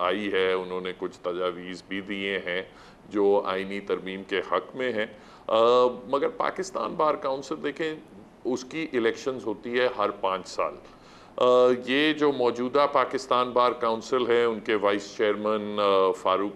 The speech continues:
नाइक साहब हैं, बड़े सीनियर वकील हैं, पीपल्स पार्टी से उनका ताल्लुक़ है। अ, मगर ये जो मौजूदा पाकिस्तान बार काउंसिल है, इसकी इलेक्शंस भी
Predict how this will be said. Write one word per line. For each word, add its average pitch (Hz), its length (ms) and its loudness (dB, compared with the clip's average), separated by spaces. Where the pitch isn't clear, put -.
नाइक 98 260 -2
साहब 107 340 2
हैं, 107 180 -4
बड़े 92 520 -2
सीनियर 92 460 -4
वकील 95 480 -6
हैं, 92 220 -8
पीपल्स 90 400 -10
पार्टी 92 320 -4
से 95 140 -10
उनका 90 260 -6
ताल्लुक़ 92 560 -6
है। 98 80 0
अ, 127 880 0
मगर 147 240 2
ये 147 240 0
जो 165 140 -2
मौजूदा 135 500 0
पाकिस्तान 131 680 -2
बार 131 140 2
काउंसिल 123 540 -2
है, 117 260 0
इसकी 135 420 -2
इलेक्शंस 139 560 0
भी 135 440 -2